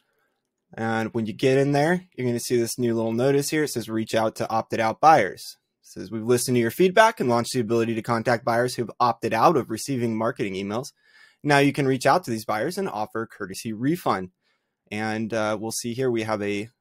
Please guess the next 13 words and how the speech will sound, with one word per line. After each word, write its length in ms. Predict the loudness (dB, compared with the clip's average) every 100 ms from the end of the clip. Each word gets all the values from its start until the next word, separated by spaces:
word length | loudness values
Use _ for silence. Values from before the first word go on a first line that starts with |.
| _
uh, 380 | -14 -12 -10 -12 -14 -16
customer 440 | -16 -10 -6 -4
that 280 | 0 0 -2
did 120 | -4
not 240 | -2 -2
like 200 | -4 -4
the 80 | -6
product. 640 | 0 6 8 6 0 -10 _ _
You 100 | -20
can 140 | -16 -12
click 260 | -8 -10
Contact 460 | -8 -6 -4 -6 -6
Customer. 540 | -4 -4 -2 0 0